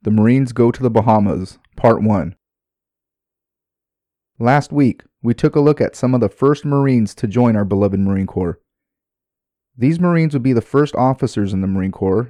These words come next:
and would fall under Samuel Nicholas, who is the first unofficial commandant of the Marine Corps. We discussed the responsibility to recruit Marines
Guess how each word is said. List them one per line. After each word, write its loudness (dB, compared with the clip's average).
and -2
would -2
fall 2
under -2
Samuel -2
Nicholas, -2
who 4
is 4
the 2
first 0
unofficial 0
commandant 0
of -2
the -2
Marine 2
Corps. -8
We 2
discussed 2
the 2
responsibility 2
to -6
recruit 2
Marines 0